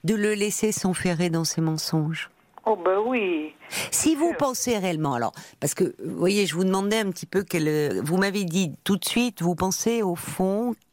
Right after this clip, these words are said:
Speaker 1: qu'il a arrêté, puisque au fond,
Speaker 2: Oui.
Speaker 1: il est, euh, il est un
Speaker 2: Oui.
Speaker 1: peu velléitaire, il démarre quelque chose, mais il ne va jamais au bout.
Speaker 2: Ah oui. Et
Speaker 1: Euh,
Speaker 2: pourquoi ? C'est ça,
Speaker 1: voilà.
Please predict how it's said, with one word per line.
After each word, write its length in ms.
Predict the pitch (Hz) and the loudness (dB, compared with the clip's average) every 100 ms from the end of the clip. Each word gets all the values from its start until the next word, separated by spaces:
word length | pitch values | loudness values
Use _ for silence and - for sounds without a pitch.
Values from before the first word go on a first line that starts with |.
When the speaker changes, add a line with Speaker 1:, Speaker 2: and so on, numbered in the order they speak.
| _ | _
Speaker 1:
qu'il 220 | - 180 | 0 2
a 100 | 180 | 2
arrêté, 540 | 180 170 170 - 160 151 _ | 0 -2 -2 -2 -2 -4 _
puisque 280 | - 151 - | -8 -6 0
au 260 | 160 151 127 | 0 2 -2
fond, 280 | - - 185 | -4 -2 0
Speaker 2:
Oui. 100 | 190 | 2
Speaker 1:
il 120 | 170 | 2
est, 60 | 151 | 0
euh, 180 | 147 151 - - - - - _ - | 0 -4 -10 -18 -18 -20 -20 _ -2
il 160 | 147 151 | 2 2
est 40 | |
un 60 | 151 | 2
Speaker 2:
Oui. 60 | |
Speaker 1:
peu 100 | 165 | 0
velléitaire, 920 | 185 180 165 175 165 - 185 185 214 220 | 0 0 0 0 -2 -2 0 0 -2 -2
il 140 | 175 | -2
démarre 340 | 151 165 170 185 | 0 0 0 -2
quelque 260 | 170 160 170 | -2 0 0
chose, 320 | - 190 196 | 2 0 2
mais 120 | 170 | 0
il 60 | 160 | 2
ne 20 | 151 | 2
va 100 | 156 | 0
jamais 280 | 165 165 | 2 2
au 100 | 165 | 0
bout. 220 | 151 151 180 220 | 0 0 0 -2
Speaker 2:
Ah 60 | - 175 311 | -4 -2 -2
oui. 120 | - - - | -6 -8 -2
Et 60 | 180 | 0
Speaker 1:
Euh, 240 | 175 160 160 | 2 2 0
Speaker 2:
pourquoi ? 200 | - 151 127 - - | 0 -2 -4 -8 -12
C'est 100 | - - - | -10 -6 0
ça, 60 | |
Speaker 1:
voilà. 300 | 190 208 143 | 2 2 -2